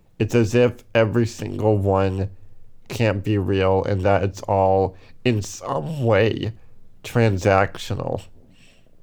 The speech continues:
The fact that people bel-, off the bat are first impressed that a disabled person having a normal friendship is transactional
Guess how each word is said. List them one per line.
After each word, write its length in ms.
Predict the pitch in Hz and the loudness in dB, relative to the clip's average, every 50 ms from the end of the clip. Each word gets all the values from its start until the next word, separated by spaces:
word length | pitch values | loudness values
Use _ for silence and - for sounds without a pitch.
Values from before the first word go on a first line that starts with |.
| - - - - - - - - - - - - - - - - | -20 -20 -20 -20 -20 -20 -20 -20 -20 -20 -20 -20 -20 -20 -20 -12
The 80 | - 117 | -10 -10
fact 440 | 110 - 123 123 123 120 120 - - | 0 2 4 4 4 2 0 -4 -2
that 260 | 113 113 107 95 - | 2 2 2 2 0
people 640 | - 120 107 - - 113 107 107 101 101 98 101 - - - - - - - - - - - - | -4 -6 -6 -2 0 2 4 4 4 2 0 -2 -6 -14 -20 -20 -20 -20 -20 -20 -20 -20 -6 -4
bel-, 200 | 113 104 - - - - - - - - | -4 -4 -4 -8 -18 -20 -20 -14 -2 2
off 240 | 117 120 110 - | 4 4 4 2
the 80 | - 110 | -4 -4
bat 520 | 95 87 107 104 107 104 95 90 - - - - - - - - - - - - - _ _ - _ - | 0 2 2 4 6 6 4 4 0 -4 -12 -20 -20 -20 -20 -20 -20 -20 -20 -20 -20 _ _ -20 _ 2
are 180 | 110 104 95 | 2 2 2
first 400 | 87 - 110 113 113 110 - - | 2 0 0 0 0 0 -2 -4
impressed 760 | 117 101 90 - - 110 104 98 95 - - - - - - - - - - - - - - - - | -4 -4 -4 -4 -2 0 2 2 2 0 -4 -14 -16 -18 -18 -18 -18 -18 -16 -16 -16 -16 -18 -12 -4
that 180 | 120 107 - 107 | -2 0 0 0
a 40 | |
disabled 840 | 98 92 101 98 - - 113 113 107 98 104 101 101 101 95 101 95 - - - - - - | -2 -2 -6 -6 -4 -2 0 0 0 0 2 2 2 0 0 -2 -6 -6 -10 -20 -20 -20 -8
person 340 | - 110 104 95 - - 95 | -4 -2 -2 -2 -4 -6 -4
having 320 | 98 101 101 101 107 107 | -2 -2 0 0 0 0
a 40 | 101 | 0
normal 380 | 92 98 101 104 107 110 107 | 0 0 0 0 0 0 -2
friendship 800 | 101 - - - - 110 104 101 92 - - - 104 - - - - - - - - - - | -2 -4 -10 -6 -2 -2 -2 -2 -4 -8 -6 -6 -6 -6 -6 -10 -18 -16 -14 -14 -12 -12 -8
is 220 | - 113 107 98 - | -4 -4 -4 -4 -4
transactional 1040 | - - 110 98 90 - 104 101 95 92 85 90 - - 98 - - - - 101 | -4 -2 -2 -2 -2 -2 0 0 0 0 -2 -4 -10 -10 -10 -8 -8 -8 -8 -10